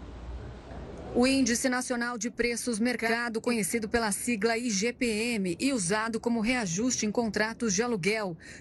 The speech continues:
perdeu força em janeiro e teve variação positiva de zero vírgula zero sete por cento.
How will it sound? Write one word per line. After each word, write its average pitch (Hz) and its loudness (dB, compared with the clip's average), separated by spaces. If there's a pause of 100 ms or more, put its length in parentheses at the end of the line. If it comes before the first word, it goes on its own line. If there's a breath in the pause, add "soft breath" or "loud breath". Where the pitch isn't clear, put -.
perdeu 254 2
força 254 0
em 247 4
janeiro 254 0
e 262 2
teve 240 0
variação 233 0
positiva 226 2
de 165 0
zero 208 2
vírgula 220 0
zero 220 0
sete 220 0
por - 2
cento. 214 0